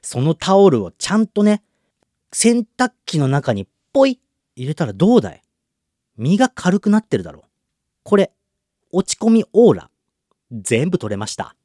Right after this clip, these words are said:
<laughs> あ、ちなみに、あのー、注意点なんだけど、これお家でやってね。人のお家とか、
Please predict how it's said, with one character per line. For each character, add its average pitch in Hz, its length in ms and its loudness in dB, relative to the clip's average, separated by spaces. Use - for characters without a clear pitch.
<laughs> - 1600 -10
あ、 - 120 -18
ち 240 100 -2
な 247 160 2
み 254 140 2
に、 240 160 2
あ 226 100 4
の 196 680 2
ー、 - 20 -12
注 262 400 0
意 240 100 -2
点 185 260 4
な 117 120 -2
ん 101 100 -6
だ 90 120 -8
け 90 80 -10
ど、 120 380 0
こ - 100 -2
れ - 80 -2
お 226 140 4
家 302 200 -4
で 302 60 0
や 285 80 2
っ - 20 -20
て 311 100 -6
ね。 101 220 -8
人 277 300 0
の 277 280 2
お 247 120 4
家 254 300 -6
と 170 120 0
か、 151 420 0